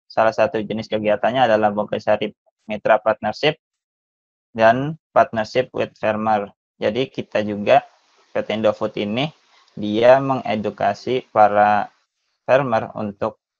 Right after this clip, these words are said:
mendapat produk yang lebih baik karena Indofood ini salah satu bahan produksinya adalah dari perkebunan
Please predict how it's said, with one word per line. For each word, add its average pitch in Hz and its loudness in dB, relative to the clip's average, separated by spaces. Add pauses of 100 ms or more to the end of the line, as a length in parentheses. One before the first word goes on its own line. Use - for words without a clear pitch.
(120)
mendapat 107 0
produk 104 0
yang 107 -4
lebih 101 -6
baik 107 2
karena 117 0 (760)
Indofood 113 -2
ini 135 -4
salah 117 2
satu 123 -2
bahan 113 0
produksinya 113 -2
adalah 104 0
dari 104 0 (1400)
perkebunan 104 -6